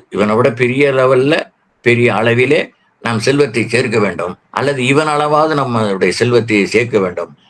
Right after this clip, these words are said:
அப்பொழுதுதான், ஆ, அந்த, அந்த அவன் வந்து அதிகமா வாலாட்ட மாட்டான் என்பதற்காக சொல்லப்பட்டது. இங்கே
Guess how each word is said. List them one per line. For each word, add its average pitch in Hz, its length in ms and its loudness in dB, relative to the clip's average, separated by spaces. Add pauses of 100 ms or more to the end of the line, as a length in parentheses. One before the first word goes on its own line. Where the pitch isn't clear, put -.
(120)
அப்பொழுதுதான், 113 760 2 (440)
ஆ, 92 100 2 (160)
அந்த, 104 420 -2
அந்த 107 280 -4 (800)
அவன் 117 320 0
வந்து 131 300 0
அதிகமா 120 440 0
வாலாட்ட 95 460 -2
மாட்டான் 76 560 -2 (340)
என்பதற்காக 107 640 0
சொல்லப்பட்டது. 78 640 -4 (400)
இங்கே 135 560 0